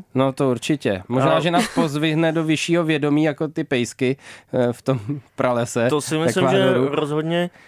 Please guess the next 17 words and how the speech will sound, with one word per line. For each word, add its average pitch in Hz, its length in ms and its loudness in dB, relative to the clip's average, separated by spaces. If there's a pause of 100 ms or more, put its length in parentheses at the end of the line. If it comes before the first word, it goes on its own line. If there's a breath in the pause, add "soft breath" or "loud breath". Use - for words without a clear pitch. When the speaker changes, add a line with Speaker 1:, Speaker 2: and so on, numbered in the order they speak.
(200 loud breath)
Speaker 2:
bude 143 260 0
to 170 300 0
francouzský 160 880 -4
umělec 165 680 -2 (220 soft breath)
Luc 151 280 2 (180)
Arboga, 135 600 0
který 151 380 -8
se 147 200 -6
specializuje 147 760 -2
na, 147 200 0 (460 soft breath)
eh, 120 40 -6 (840)
francouzskou 147 840 -4
hudbu 147 320 -4
ve 147 100 -2
středověkém 143 720 -2
stylu. 131 480 0 (500 soft breath)
Nicméně 160 680 0